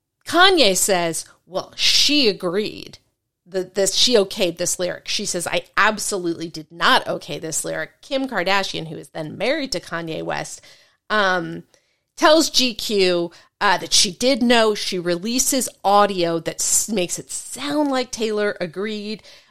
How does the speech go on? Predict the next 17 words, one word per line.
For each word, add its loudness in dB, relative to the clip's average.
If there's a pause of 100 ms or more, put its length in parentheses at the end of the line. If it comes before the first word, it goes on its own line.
(140)
Uh, 4 (180)
everybody 2
sides -4
with -10
the -14
Kardashian. -4 (340)
Uh, -4 (100)
hashtag -2
Kim -4
exposed -4
Taylor -2
party -4
starts -8
trending. -6 (480)
Um, 0 (440)
and 0 (280)
it's -2